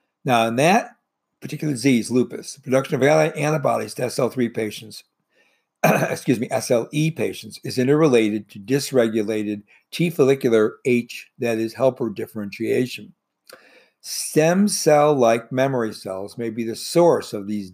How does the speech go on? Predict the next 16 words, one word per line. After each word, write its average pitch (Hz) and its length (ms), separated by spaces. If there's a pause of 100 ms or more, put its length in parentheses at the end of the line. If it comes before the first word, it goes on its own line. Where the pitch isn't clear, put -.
(100)
differentiated 123 920
T 120 180
F 110 160
H 110 240
cells 113 560 (540)
in 120 480 (380)
S 127 260
L 120 240
E 101 100
lupus 107 340
patients. - 560
Not 135 260
clear 139 500 (320)
which 117 140
factors 123 440
trigger 170 580